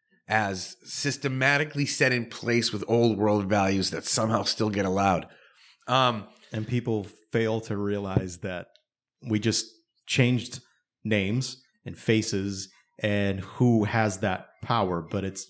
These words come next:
Speaker 1: Nothing else has changed.
Speaker 2: Yeah, it's
Speaker 1: Yeah,
Speaker 2: a
Speaker 1: yeah.
Speaker 2: very similar system to what has existed.
Speaker 1: Yes, I think there's, there's a split right now where some people, um,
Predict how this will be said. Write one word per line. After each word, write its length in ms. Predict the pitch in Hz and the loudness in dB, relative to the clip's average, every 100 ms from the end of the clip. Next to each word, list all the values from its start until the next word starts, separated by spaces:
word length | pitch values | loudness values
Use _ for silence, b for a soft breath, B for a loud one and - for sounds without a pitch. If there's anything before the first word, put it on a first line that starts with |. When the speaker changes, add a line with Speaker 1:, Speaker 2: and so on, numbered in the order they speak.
| 165 | -4
Speaker 1:
Nothing 300 | 135 120 107 | -2 0 0
else 220 | 98 - | -4 -6
has 80 | - | -10
changed. 360 | - 65 - - | -10 -12 -14 -6
Speaker 2:
Yeah, 160 | 254 98 | -2 -2
it's 140 | 185 139 | -2 0
Speaker 1:
Yeah, 60 | |
Speaker 2:
a 100 | 113 | 2
Speaker 1:
yeah. 60 | 104 | 4
Speaker 2:
very 260 | 135 120 98 | 4 2 0
similar 500 | - 127 120 101 87 | -2 0 0 0 -2
system 540 | - - 104 - 85 | -4 -4 -4 -6 -8
to 140 | 82 85 | -8 -8
what 320 | 82 98 98 _ | -4 -6 -8 _
has 260 | - 82 80 | -16 -14 -12
existed. 520 | 78 78 101 - 78 90 - _ B B B B | -14 -10 -10 -10 -12 -16 -16 _ B B B B
Speaker 1:
Yes, 300 | 185 107 - | 2 2 2
I 100 | 120 | 0
think 260 | 127 180 175 | 2 0 2
there's, 240 | 165 127 | 4 4
there's 260 | - 143 123 | 4 2 2
a 60 | |
split 680 | 117 - - - 143 151 - - _ _ _ | -2 -4 -6 -6 0 0 0 -14 _ _ _
right 240 | 107 110 92 | 0 0 0
now 260 | 104 92 | -2 -4
where 120 | 85 | -4
some 260 | 90 131 120 | -4 -4 -4
people, 640 | - 131 123 127 110 110 - - | -6 -10 -4 -2 -2 -4 -12 -4
um, 560 | 104 104 95 90 85 | 0 2 0 -2 -8